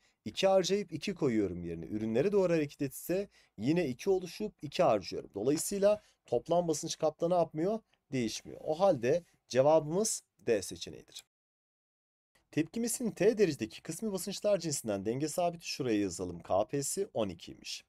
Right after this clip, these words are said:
Peki aynı sıcaklıkta sabit hacimli kapta bulunan S O iki, O iki ve S O üç gazlarının kısmi basınçlarını bize vermiş. Mesela bundan sıfır dört mol var. Bundan bir mol var. Bundan da bir nokta altı mol var. Bu değerleri kullanarak hesapladığım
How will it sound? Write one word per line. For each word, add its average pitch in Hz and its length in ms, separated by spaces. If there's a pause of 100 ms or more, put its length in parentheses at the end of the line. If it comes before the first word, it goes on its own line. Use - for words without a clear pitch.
(460)
Peki - 260
aynı 190 240
sıcaklıkta 208 400
sabit 180 320
hacimli 170 280
kapta 156 300
bulunan 180 260
S 143 160
O 147 40
iki, 143 160
O 139 80
iki 131 160
ve 131 80
S 135 120
O - 20
üç 117 100
gazlarının 107 360
kısmi 117 280
basınçlarını 107 480
bize 82 180
vermiş. 90 420 (340)
Mesela 110 480
bundan 135 320
sıfır - 420
dört 120 240
mol 69 260
var. 104 300 (460)
Bundan 131 440
bir 131 160
mol 90 340
var. 147 300
Bundan 135 380
da 196 120
bir 127 180
nokta 95 300
altı 78 260
mol 67 220
var. - 180 (340)
Bu 208 220
değerleri 214 520
kullanarak 180 580
hesapladığım 147 800